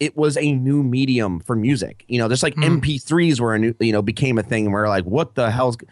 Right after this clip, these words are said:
Speaker 1: you know,
Speaker 2: Yeah.
Speaker 1: I remember those little, you know, those little, like, tape discs, those M D discs, remember?
Speaker 2: Mm-hmm. Yeah, yeah.
Speaker 1: Like, like, like anything that was, I was just in that world. So you just knew, like, what was going on.
Speaker 2: Yeah.
Speaker 1: And, uh, 'cause we would do, you know,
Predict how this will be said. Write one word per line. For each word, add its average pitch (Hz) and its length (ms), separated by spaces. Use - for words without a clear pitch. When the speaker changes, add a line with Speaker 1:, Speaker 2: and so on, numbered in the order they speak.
Speaker 1:
you 156 60
know, 131 240
Speaker 2:
Yeah. 147 100
Speaker 1:
I 151 40
remember 175 200
those 165 220
little, 170 340
you 123 120
know, 147 100
those 135 100
little, 160 160
like, 127 220
tape 139 320
discs, 151 320
those 117 280
M 131 200
D 135 240
discs, 156 360
remember? 170 280
Speaker 2:
Mm-hmm. 190 280
Yeah, 170 140
yeah. 156 100
Speaker 1:
Like, 139 120
like, 165 100
like 175 220
anything 214 460
that 180 140
was, 165 160
I 180 80
was 185 120
just 175 160
in 196 160
that 151 240
world. 120 420
So - 80
you 165 80
just 156 140
knew, 156 360
like, 135 200
what 123 180
was 117 140
going 110 280
on. 87 320
Speaker 2:
Yeah. 143 220
Speaker 1:
And, 139 400
uh, 123 240
'cause 139 160
we 190 80
would 160 140
do, 135 480
you 147 120
know, 110 300